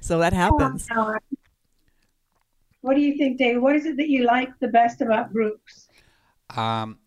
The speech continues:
Speaker 3: I like seeing how and what other people have to say, how they do it. Um, listening to after you, you, you listen to the educator tell you something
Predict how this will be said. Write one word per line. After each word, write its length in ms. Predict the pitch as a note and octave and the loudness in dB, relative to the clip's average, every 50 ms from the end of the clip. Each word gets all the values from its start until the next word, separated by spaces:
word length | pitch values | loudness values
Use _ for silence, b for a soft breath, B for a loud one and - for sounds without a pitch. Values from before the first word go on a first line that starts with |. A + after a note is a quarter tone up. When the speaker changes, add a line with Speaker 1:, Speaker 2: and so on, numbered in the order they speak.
| _ _ | _ _
Speaker 3:
I 120 | - A2 | -4 -2
like 300 | A#2+ B2 D3 E3+ F#3 - - | -2 -2 -4 -6 -6 -8 -12
seeing 680 | - - - - B2+ C3 C3 C3+ C3 C3+ C3 B2+ B2+ - _ - | -16 -14 -6 -2 0 0 2 0 -2 -4 -6 -10 -12 -18 _ -20
how 840 | - - - - A2+ A2+ A2 A2 A2 A2 G#2+ G#2+ A2 A2 A2 G#2+ - _ | -20 -16 -6 -2 0 2 2 2 2 2 2 2 0 -2 -4 -6 -10 _
and 240 | - G2+ F#2+ F#2+ F#2 | -12 -10 -10 -8 -2
what 240 | F#2+ G2 G#2 G2+ - - | 0 0 0 -2 -2 -6
other 220 | G2+ G2+ G#2 G#2 | -6 -4 -4 -6
people 340 | - - A2 G#2 - G#2+ F#2 | -6 -8 -10 -10 -10 -12 -12
have 260 | F2 G#2 F#2+ - _ | -10 -10 -12 -12 _
to 80 | - - | -18 -20
say, 540 | - - - - A2 A2 A2 A2 G#2+ G#2+ G#2 | -18 -18 -4 0 2 2 2 2 2 0 -2
how 240 | - - G2+ F#2+ F2+ | -4 -2 -4 -2 -2
they 160 | E2+ E2 D#2+ | -4 -8 -12
do 360 | D#2 E2+ F2 G2+ A2+ A2+ A2 | -14 -8 -2 0 2 4 4
it. 200 | A2+ A2+ - - b b b b b b b - | 2 2 0 -4 b b b b b b b 0
Um, 580 | G2 F#2+ F#2 F2+ F2+ F2 F2 F2 E2+ E2+ E2 - - _ - - - | 2 2 4 2 2 0 -2 -6 -8 -10 -12 -14 -18 _ -20 -14 -12
listening 840 | F#2+ F#2 F2+ F#2 F#2+ G#2 G#2+ - - A#2 A2+ A2 A2 A2 G#2+ G#2+ - - | -8 -6 -4 0 2 2 2 2 2 2 2 2 2 0 -2 -4 -6 -8
to 400 | - - A#2 A2 G#2 G2+ G2+ G2 - | -4 0 2 2 4 4 2 2 2
after 400 | G2 G2+ G2 F2 - - G#2 G2 | 0 0 0 -2 0 0 2 2
you, 260 | G2 F#2+ F2+ F#2 F#2 F2+ | 2 2 2 0 0 0
you, 260 | E2+ E2 F2+ F2 E2+ | 0 0 -2 -2 -2
you 260 | E2 E2 E2+ E2+ E2+ | -2 -2 -4 -4 -4
listen 420 | D#2+ E2 F#2 F#2+ - - G2+ F#2+ - | -2 0 -2 -2 -2 -4 -6 -6 -4
to 220 | - - G2 F#2+ | 2 6 6 6
the 160 | E2+ F#2 F2+ | 6 4 0
educator 580 | F2 F#2+ F2+ - F2+ - - G2+ F#2+ F#2 F#2 F#2 | 0 -2 -2 -2 -4 -2 0 0 2 4 2 2
tell 300 | F2+ - - - G2+ F#2 | 2 0 0 0 2 2
you 140 | G2 F#2+ F#2+ | 2 0 -2
something 580 | F2 - G#2 F#2+ F#2+ - - G2+ F#2+ F#2+ F#2+ | -2 0 -2 -2 0 0 0 0 0 0 -2